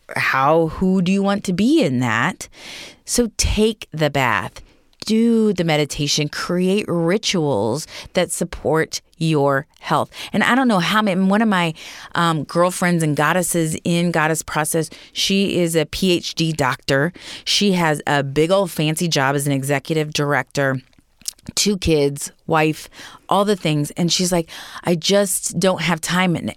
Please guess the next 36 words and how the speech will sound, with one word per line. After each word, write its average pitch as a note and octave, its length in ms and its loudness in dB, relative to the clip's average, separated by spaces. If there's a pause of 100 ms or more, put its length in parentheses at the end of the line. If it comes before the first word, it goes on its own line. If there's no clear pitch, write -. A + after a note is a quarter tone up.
and D#3 320 0
I E3 100 0
just F3+ 280 -2
said, D#3+ 400 0 (880)
if F3 220 -4
you F#3 160 4
don't G#3+ 180 2
make F3 220 0
time D#3 520 0
for - 220 -4
you, C#3+ 600 0 (180)
you're D#3 160 0
not D3+ 260 0
gonna D3+ 140 -2
be C#3+ 140 0
around B2+ 520 0 (140)
for - 440 -4
all C#3 400 2
these C3+ 380 -4
things. B2+ 380 -2
And D#3 280 0
we E3 420 0
need C#3+ 460 -2 (220)
your C#3+ 180 -2
brains, C#3+ 640 -2
your C3+ 220 -2
heart, - 540 -4 (200)
your D#3 160 -2
mother, C#3 520 2
your C#3 220 -2
wife, C#3 440 -2 (300)
your C#3+ 320 0
doctorness A#2+ 920 -2 (120)
on C#3 180 0
the B2 80 0
planet. B2 580 -4